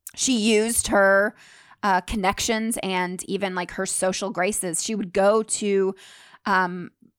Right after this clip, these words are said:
people that she knew in society and say, like, "You have a duty to protect these children. You have a duty to protect," like, and so, um, she started, she saved, y-, you know, there was one story where she saved sixty-three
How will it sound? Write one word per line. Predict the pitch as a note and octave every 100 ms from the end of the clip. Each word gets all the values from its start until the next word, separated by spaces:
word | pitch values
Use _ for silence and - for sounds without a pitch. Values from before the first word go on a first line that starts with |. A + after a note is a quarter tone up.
| - -
people | A3+ G3 G3
that | -
she | - G#3
knew | F#3+
in | G3 G3+
society | F3+ - F3 A#3+ F#3+ F3
and | F#3 F3
say, | F#3 F3
like, | D#3+ F3
"You | A3
have | B3 A#3
a | G#3+
duty | F3+ G3 G#3+ F#3+
to | F3
protect | - F3 F3+ E3+
these | E3+ D#3+
children. | E3+ D#3+ C3
You | D3+ A3+
have | A3
a | G#3
duty | F#3+ G3+ G3
to | F3+ -
protect," | F#3+ F3 F3 -
like, | D#3 - - - -
and | G3
so, | F#3 G3 F3+ E3+ -
um, | F#3+ E3+ E3 -
she | - G#3+ G#3
started, | - G#3 G#3 G#3 F3+
she | - D4
saved, | - C#4+ F#4 D#4 A#3+ - - -
y-, | -
you | A3 A3
know, | G3 G3
there | G3+
was | G3
one | A3 C4+
story | A3+ G#3
where | G3
she | F#3+
saved | F#3 G3 G3 -
sixty-three | A3 - A#3+ A3+ A3 A3